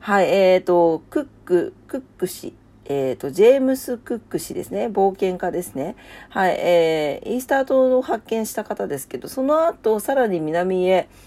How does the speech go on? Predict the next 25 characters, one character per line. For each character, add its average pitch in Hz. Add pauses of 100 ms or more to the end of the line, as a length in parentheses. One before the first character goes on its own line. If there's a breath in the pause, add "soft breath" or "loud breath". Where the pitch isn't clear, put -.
(320 loud breath)
船 233
を 165
進 156
め 156
て 165
い 160
た 175
そ 180
う 151
で 127
す。 - (400 loud breath)
で、 262
え 190
ー、 -
千 262
七 202
百 202
七 190
十 254
四 226
年 233
の 277
今 -
日、 - (520 soft breath)
え -